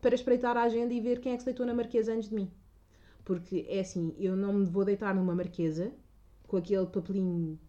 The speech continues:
que eu nem sei que material é que aquilo é, com aquele papelinho que elas lá põem em cima, e confiar que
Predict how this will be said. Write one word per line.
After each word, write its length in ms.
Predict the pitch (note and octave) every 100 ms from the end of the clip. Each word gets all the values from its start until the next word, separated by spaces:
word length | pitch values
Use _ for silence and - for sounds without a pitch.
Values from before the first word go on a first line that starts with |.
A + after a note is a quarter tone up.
| -
que 120 | -
eu 40 | F3
nem 100 | F3
sei 220 | F3+ E3
que 140 | F3+
material 340 | F3 F3+ E3+ E3
é 60 |
que 120 | E3
aquilo 260 | D#3 D#3+ D3+
é, 220 | C#3+ F#3+ - - - -
com 60 | F3+
aquele 220 | F3 F3
papelinho 500 | E3+ E3+ F3+ F3 G#3+
que 80 | F#3+
elas 160 | E3+
lá 100 | F3
põem 200 | E3+ F3
em 100 | F3
cima, 340 | E3+ G3+ A3 D#4 - - - - - - C4+
e 120 | D4
confiar 540 | F4+ E4 G4 F#4+ F#4+
que 120 | -